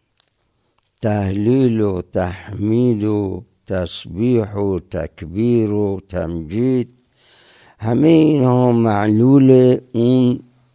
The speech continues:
معرفت و شناختی است که برای عبد سالک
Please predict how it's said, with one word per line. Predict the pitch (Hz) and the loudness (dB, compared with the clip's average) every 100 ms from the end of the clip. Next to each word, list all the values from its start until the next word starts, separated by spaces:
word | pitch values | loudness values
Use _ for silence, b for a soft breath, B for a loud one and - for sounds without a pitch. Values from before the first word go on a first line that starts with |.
| _ _ _ _ _ _ _ _ _ - | _ _ _ _ _ _ _ _ _ -12
معرفت | 95 104 101 92 101 92 87 113 123 120 110 | -6 -2 -2 -2 -4 -4 -4 -2 -2 -2 -4
و | 95 | -4
شناختی | - 104 101 110 131 117 - 110 | -4 -6 -4 -2 -2 -4 -10 -8
است | 107 - - | -8 -8 -10
که | 120 110 120 117 - _ _ _ _ _ _ _ _ _ _ | -4 -2 -2 -4 -12 _ _ _ _ _ _ _ _ _ _
برای | 117 104 107 104 98 98 101 90 | -4 0 0 2 0 0 -2 -2
عبد | - - 107 95 95 104 | -6 -8 -8 -8 -10 -8
سالک | - 113 98 95 113 135 | -4 -2 0 0 0 0